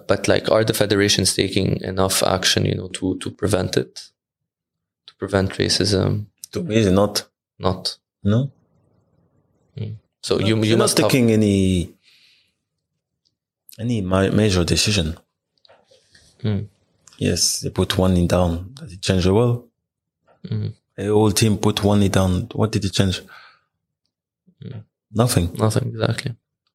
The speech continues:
Speaker 2: They will start taking harsh decision and be very strict from the minute they lose money. And the best way to do it is to stop playing.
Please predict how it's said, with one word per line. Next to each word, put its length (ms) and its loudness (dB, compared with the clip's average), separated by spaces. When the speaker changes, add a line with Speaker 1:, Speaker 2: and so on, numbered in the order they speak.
Speaker 2:
They 80 2
will 200 4
start 460 0
taking 500 0
harsh 220 2
decision 600 0
and 160 -2
be 120 0
very 260 2
strict 320 0
from 240 0
the 100 0
minute 560 -8
they 100 -2
lose 240 -4
money. 260 0
And 160 -4
the 80 -2
best 300 0
way 120 0
to 120 -2
do 180 2
it 160 -2
is 140 0
to 80 -8
stop 240 -8
playing. 300 -4